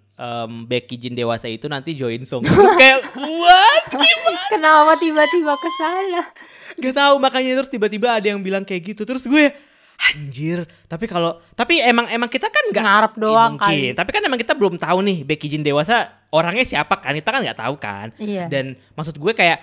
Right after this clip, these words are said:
Speaker 1: level of secrecy-nya dua lima dua satu ini menurut gue udah, udah setara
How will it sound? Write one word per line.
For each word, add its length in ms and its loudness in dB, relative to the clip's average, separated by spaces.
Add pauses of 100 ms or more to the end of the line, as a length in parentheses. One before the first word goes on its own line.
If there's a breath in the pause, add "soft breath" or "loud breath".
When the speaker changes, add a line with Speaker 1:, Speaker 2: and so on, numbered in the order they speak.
(140 soft breath)
Speaker 1:
level 480 0
of 240 -4
secrecy-nya 1000 -6
dua 220 -2
lima 220 -4
dua 180 -2
satu 200 -10
ini 200 -8
menurut 320 -6
gue 160 -4
udah, 200 0 (120)
udah 320 -2 (160)
setara 880 -4